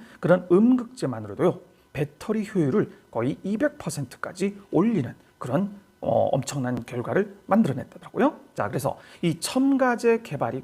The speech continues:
굉장히 중요하고요. 그리고 그 첨가제 부분이 굉장히 소량이지만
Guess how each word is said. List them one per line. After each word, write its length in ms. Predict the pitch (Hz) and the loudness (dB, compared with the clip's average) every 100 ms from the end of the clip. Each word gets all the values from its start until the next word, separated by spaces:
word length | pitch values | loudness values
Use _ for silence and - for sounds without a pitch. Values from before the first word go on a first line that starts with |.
| - | -10
굉장히 440 | 156 196 208 233 226 | -6 -6 -2 -2 -2
중요하고요. 720 | - 143 120 139 120 247 - - - - | -4 -2 0 2 2 2 -2 -14 -20 -8
그리고 320 | 147 165 - - | -2 -2 -2 -8
그 120 | - | -6
첨가제 460 | 214 294 311 247 156 | -2 0 2 2 0
부분이 240 | 117 110 110 - | -2 -4 -6 -8
굉장히 240 | - - | -10 -10
소량이지만 720 | - - 262 269 214 - 139 | -10 -2 2 2 2 -2 -4